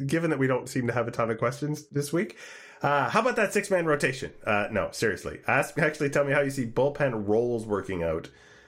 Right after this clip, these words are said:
Um, I think you covered the guys you've, that have stood out to you, but, but how do you see closer, setup man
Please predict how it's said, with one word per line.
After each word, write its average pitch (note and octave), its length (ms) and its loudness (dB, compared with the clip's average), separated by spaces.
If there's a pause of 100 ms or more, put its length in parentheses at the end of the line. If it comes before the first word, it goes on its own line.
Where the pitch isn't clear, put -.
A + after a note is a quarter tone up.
(200)
Um, F2 560 0 (440)
I A2+ 60 -4
think C3+ 220 0
you C3+ 80 -4
covered B2+ 280 0
the G#2+ 80 0
guys G2+ 240 0
you've, - 300 -8
that F#2+ 120 2
have F2 100 -6
stood G2+ 260 -2
out G2 240 0
to - 100 -4
you, D#2 300 -2 (320)
but, G2+ 340 -2
but A2 260 -2
how C3 140 2
do C3+ 80 0
you B2+ 140 0
see A#2 300 0
closer, G#2+ 560 2
setup F#2 340 -2
man F2 440 -2